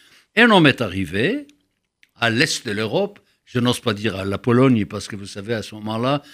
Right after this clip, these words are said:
c'était la Pologne, c'était la Russie parfois, c'était parfois autre chose, parfois l'Ukraine, et cetera. Alors, un homme apparaît, il apparaît, euh, dans,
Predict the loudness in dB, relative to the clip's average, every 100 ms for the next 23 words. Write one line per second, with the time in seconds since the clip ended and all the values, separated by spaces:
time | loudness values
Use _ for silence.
0 | -20 _ -6 0 -2 0 2 2 2 0
1 | -2 -4 -2 -2 -4 -6 -6 -8 -8 -10
2 | -8 -6 -2 0 0 -2 -8 -12 -14 -14
3 | -16 -6 -6 -6 -10 -10 -10 -14 _ -20
4 | _ -14 -8 -2 0 0 -2 2 2 2
5 | -4 -8 -10 -20 _ _ _ _ 4 6
6 | 4 2 4 6 8 6 4 -2 0 2
7 | 4 4 2 -6 _ _ _ _ _ _
8 | -2 0 0 0 2 2 2 -4 _ _
9 | _ _ 0 0 -2 -4 -4 -6 -6 -8